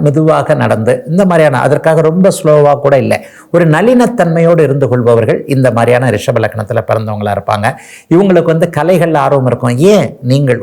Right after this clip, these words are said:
ஒரு லக்னம் என்பது, அந்த லக்னாதிபதி என்பது உங்களை பிரதிபலிக்கக்கூடியது தான். எந்த லக்னத்துல நீங்க பிறக்கிறீங்களோ, எவர் ஒருவர் உங்களுடைய லக்னாதிபதியோ அவருடைய தன்மைகளை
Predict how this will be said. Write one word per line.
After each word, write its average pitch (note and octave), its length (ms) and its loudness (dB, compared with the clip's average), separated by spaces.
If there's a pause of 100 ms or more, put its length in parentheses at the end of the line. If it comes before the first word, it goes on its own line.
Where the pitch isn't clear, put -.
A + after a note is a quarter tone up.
ஒரு A2 200 0
லக்னம் G3+ 440 0
என்பது, D#3 300 0 (360)
அந்த A#2 120 0 (100)
லக்னாதிபதி F3+ 640 -2
என்பது D#3 260 0 (100)
உங்களை F#3+ 260 2 (100)
பிரதிபலிக்கக்கூடியது C#3+ 760 0
தான். A#2 140 -6 (360)
எந்த A3 160 2 (140)
லக்னத்துல D#3+ 480 0
நீங்க B2+ 240 0
பிறக்கிறீங்களோ, B2 520 0 (200)
எவர் G#3 280 0
ஒருவர் D3 300 2
உங்களுடைய A#2+ 300 0 (100)
லக்னாதிபதியோ B2+ 640 -2 (140)
அவருடைய F#3 360 2 (160)
தன்மைகளை G3 480 2